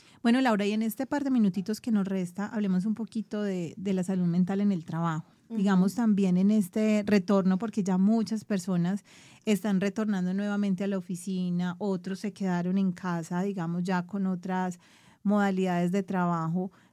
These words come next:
Speaker 1: ¿Qué ha pasado en los colaboradores, en los empleados con
Speaker 2: Ujú.
Speaker 1: su salud mental?
Speaker 2: Bueno, indiscutiblemente, el,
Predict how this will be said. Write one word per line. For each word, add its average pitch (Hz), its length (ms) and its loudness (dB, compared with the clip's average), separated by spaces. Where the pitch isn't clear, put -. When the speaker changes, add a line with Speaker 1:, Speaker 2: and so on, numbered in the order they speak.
Speaker 1:
¿Qué 226 100 -2
ha 214 60 2
pasado 226 640 0
en 208 200 2
los 185 140 -2
colaboradores, 185 1160 -4
en 185 140 -4
los 180 120 -4
empleados 175 920 -4
con 208 160 4
Speaker 2:
Ujú. 190 40 2
Speaker 1:
su 196 80 -2
salud 185 260 -2
mental? 185 400 -2
Speaker 2:
Bueno, 185 240 -2
indiscutiblemente, 262 1200 -2
el, 208 580 -6